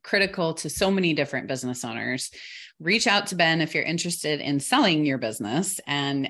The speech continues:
want some advice, or if you need some consulting services on how to get yourself there, Ben and his team can definitely help you. So this is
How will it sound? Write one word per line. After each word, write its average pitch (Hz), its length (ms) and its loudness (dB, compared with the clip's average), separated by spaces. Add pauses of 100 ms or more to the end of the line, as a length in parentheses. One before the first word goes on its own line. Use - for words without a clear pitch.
want 147 340 0
some 151 160 -2
advice, 139 560 0
or 165 140 0
if 165 160 0
you 170 60 2
need 185 200 2
some 190 140 -2
consulting 190 500 0
services 151 480 0
on 143 140 0
how 165 160 0
to 151 60 0
get 247 220 2
yourself 165 460 2
there, 131 320 0 (320)
Ben 160 320 4
and 143 160 0
his 156 260 -2
team 135 280 -2
can 139 140 -4
definitely 123 580 -4
help - 280 -14
you. - 200 -12
So 147 320 -2 (720)
this 294 240 6
is 254 160 4